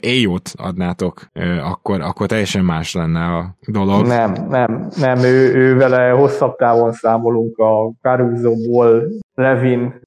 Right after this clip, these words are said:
Speaker 2: hármas mögött, mellett, alatt, fölött,
Speaker 1: Mhm.
Speaker 2: akár négy, akár öt hátvédet is bevetve egyszerre.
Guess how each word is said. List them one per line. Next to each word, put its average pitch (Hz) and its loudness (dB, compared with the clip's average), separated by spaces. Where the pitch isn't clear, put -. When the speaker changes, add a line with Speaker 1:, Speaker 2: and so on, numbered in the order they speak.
Speaker 2:
hármas 123 0
mögött, 120 -2
mellett, 127 -4
alatt, 117 0
fölött, 113 -2
Speaker 1:
Mhm. 120 -4
Speaker 2:
akár 110 0
négy, 113 -6
akár 110 -2
öt 117 -2
hátvédet 113 -4
is - -16
bevetve 113 -6
egyszerre. 107 -6